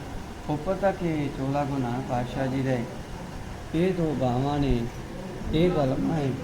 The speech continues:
ਐਸੋ ਦੀ ਤਹਿ ਲੱਗੀ ਹੋਈ ਆ। ਇਹ ਚੋਲਾ ਸਾਹਿਬ ਜੀ ਨੂੰ ਪੰਜ ਸੌ ਵੀਹ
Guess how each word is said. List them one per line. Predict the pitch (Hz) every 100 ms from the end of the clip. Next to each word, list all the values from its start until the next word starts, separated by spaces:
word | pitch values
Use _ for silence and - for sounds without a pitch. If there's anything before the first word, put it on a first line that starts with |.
| - - - - - -
ਐਸੋ | 143 147 170 165
ਦੀ | 156 156
ਤਹਿ | - 147
ਲੱਗੀ | 143 113 123
ਹੋਈ | 127 131 131
ਆ। | 123 - - - - - 156
ਇਹ | 170
ਚੋਲਾ | 165 143 151
ਸਾਹਿਬ | 143 156 139
ਜੀ | 147
ਨੂੰ | 139 139 131
ਪੰਜ | 131 135 139
ਸੌ | 139 151
ਵੀਹ | 131 123 143